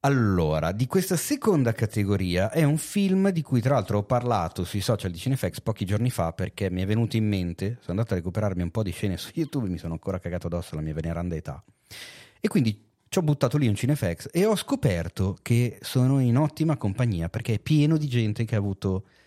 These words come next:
la mia stessa esperienza. Io da piccolino ho visto al cinema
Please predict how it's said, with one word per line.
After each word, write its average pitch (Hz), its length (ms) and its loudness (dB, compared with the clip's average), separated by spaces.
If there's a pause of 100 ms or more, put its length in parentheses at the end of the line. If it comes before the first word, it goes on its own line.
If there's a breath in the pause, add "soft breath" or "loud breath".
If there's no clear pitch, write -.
(280 soft breath)
la 143 120 4
mia 127 120 2
stessa 92 280 -6
esperienza. 80 560 -4
Io 165 160 4
da 101 100 2
piccolino 98 580 -2 (100)
ho 123 100 2
visto 90 360 -2
al 160 160 0
cinema 78 560 -4